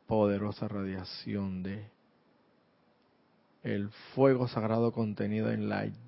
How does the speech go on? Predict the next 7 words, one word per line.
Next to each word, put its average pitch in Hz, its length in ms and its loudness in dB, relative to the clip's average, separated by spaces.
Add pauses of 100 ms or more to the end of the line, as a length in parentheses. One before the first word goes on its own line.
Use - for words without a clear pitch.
llama 117 540 2
rosa - 800 -8 (560)
de 120 160 4
puro 151 500 12
amor 127 380 4
divino. 110 640 -4 (1900)
Impregna 107 920 -2